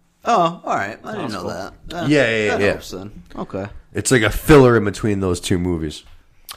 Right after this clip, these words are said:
Speaker 3: Uh, so we got two Freddy's for seven, and then Jigsaw.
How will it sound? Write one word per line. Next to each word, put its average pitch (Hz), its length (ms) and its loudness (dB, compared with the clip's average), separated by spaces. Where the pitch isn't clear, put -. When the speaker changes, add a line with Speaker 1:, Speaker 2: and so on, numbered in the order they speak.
Speaker 3:
Uh, 104 360 6
so - 100 -6
we 117 60 2
got 101 160 0
two 214 180 0
Freddy's 156 480 4
for 139 120 -4
seven, 147 520 6
and 107 80 0
then 90 220 -2
Jigsaw. 143 960 4